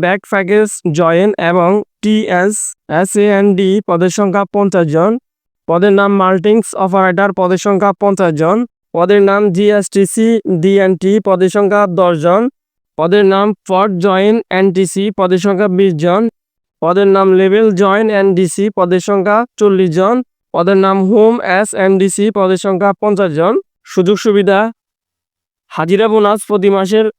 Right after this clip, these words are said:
সাত কর্মদিবসের মধ্যে মজুরি প্রদান করা হয়।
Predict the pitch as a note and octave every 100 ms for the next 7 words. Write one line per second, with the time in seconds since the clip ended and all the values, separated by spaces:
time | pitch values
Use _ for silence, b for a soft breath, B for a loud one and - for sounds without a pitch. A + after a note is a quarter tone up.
0 | _ - F3+ E3 G#3 G3+ G#3 G3 F#3+ G#3+
1 | G#3 G3 F3 F#3+ G3+ F#3 G3 F#3+ G3 F#3
2 | F#3 F3+ F#3+ F#3+ F3+ F3 G3+